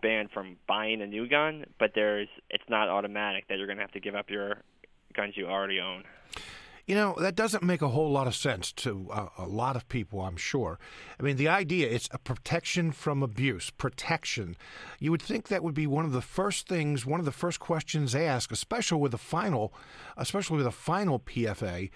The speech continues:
Speaker 2: of whether there are firearms in the house, whether the, the person that has the P F A against him or her, um, you know, has access to firearms.
Speaker 1: Yeah, and, and in Pennsylvania too, it's the, it, when you, when you file, if you're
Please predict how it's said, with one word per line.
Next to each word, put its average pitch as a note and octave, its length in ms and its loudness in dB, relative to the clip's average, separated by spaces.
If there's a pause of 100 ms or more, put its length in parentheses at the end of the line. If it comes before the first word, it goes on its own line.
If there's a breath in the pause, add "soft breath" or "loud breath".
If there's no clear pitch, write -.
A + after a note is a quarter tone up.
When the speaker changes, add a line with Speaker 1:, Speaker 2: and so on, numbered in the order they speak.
(340 loud breath)
Speaker 2:
of B2 340 0
whether D3+ 340 2
there C3+ 220 4
are A#2+ 40 0
firearms C3 800 2
in D#3 180 0
the F#3+ 100 4
house, A#2+ 580 0
whether C#3+ 500 2
the, A#2 400 -2
the A2+ 180 -4
person C#3+ 460 0
that B2 220 0
has C3 300 0
the - 100 -10
P C3+ 180 0
F A#2 100 -2
A C#3 140 2
against C3 460 0
him G#2 240 -2 (320 loud breath)
or A#2 160 2
her, G2+ 340 -2 (420 loud breath)
um, A2 640 0 (120)
you C3 320 -2
know, C3 60 2
has D3+ 280 4
access D3+ 520 2
to - 100 -2
firearms. F3+ 720 0 (480 soft breath)
Speaker 1:
Yeah, G3 240 12
and, E3 120 6
and D3+ 160 4
in C#3+ 80 4
Pennsylvania C#3+ 480 6
too, D3 140 6
it's A#2 120 4 (180)
the, A#2 360 6
it, G2 220 -4 (140)
when A#2+ 160 -2
you, A#2+ 160 4
when G#2+ 140 -2
you A2 220 0
file, B2 280 8
if A2 140 -2
you're A#2 200 2